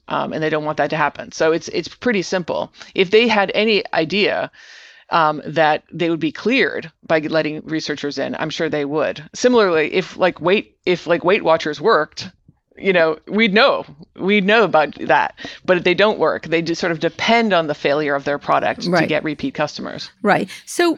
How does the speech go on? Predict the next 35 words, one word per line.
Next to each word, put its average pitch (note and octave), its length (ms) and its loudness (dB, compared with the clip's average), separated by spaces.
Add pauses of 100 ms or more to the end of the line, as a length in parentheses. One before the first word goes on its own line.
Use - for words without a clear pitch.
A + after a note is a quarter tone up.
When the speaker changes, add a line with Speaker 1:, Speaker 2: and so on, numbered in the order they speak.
Speaker 2:
w-, D#4+ 160 -2
when E4 180 2
you, F#4+ 100 0
when E4 180 2
you F#4 80 4
think - 200 -2
about C4 280 2
what's F#3+ 240 2
happening, F#3 240 2
'cause G3+ 120 -2
public A3+ 280 0
shaming F#3 400 2
is E3 120 0
a E3+ 60 -4
problem E3 440 -2
of - 80 -10
personal G#3+ 360 0
behavior. G#3+ 400 2
Some F3 220 -4
people D#3 240 -4
are C#3 80 -4
better F3+ 320 2
at G3+ 160 2
it G#3 100 -4
than G#3 140 -2
others. G3 500 -2 (320)
Everyone's A3+ 440 2
susceptible - 600 -4
to C3+ 180 0
it. C3 80 -2
I've D#3+ 160 0
s-, - 120 -12
watched E3 460 -2
people D#3+ 320 0
I D#3+ 280 -2